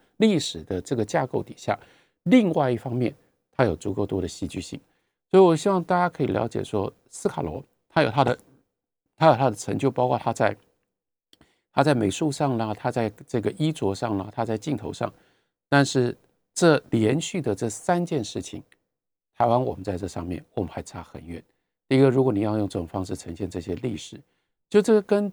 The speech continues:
中国的历史有最大的不同，是因为当我们今天在讲，讲中国历史，我讲岳飞，我讲孙中山，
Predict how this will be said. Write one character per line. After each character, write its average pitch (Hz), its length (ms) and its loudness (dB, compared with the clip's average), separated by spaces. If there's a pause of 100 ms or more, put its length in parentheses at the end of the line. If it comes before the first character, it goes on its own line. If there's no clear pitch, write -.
中 233 200 0
国 208 100 0
的 160 100 0
历 156 140 -2
史 - 160 -8
有 78 80 -6
最 135 180 0
大 113 120 0
的 - 80 -10
不 - 100 -8
同， 82 240 -12
是 - 180 -6
因 107 140 -2
为 104 160 -2 (140)
当 139 120 2
我 113 60 -2
们 107 80 -10
今 120 100 -2
天 117 120 -2
在 104 120 -4
讲， 78 240 -12
讲 82 160 -8
中 107 160 -4
国 82 120 -6
历 87 100 -4
史， - 320 -12
我 113 80 -2
讲 107 220 -2 (380)
岳 180 200 8
飞， 160 380 0
我 117 100 0
讲 104 160 -2
孙 104 160 -4
中 107 120 -2
山， 113 200 -4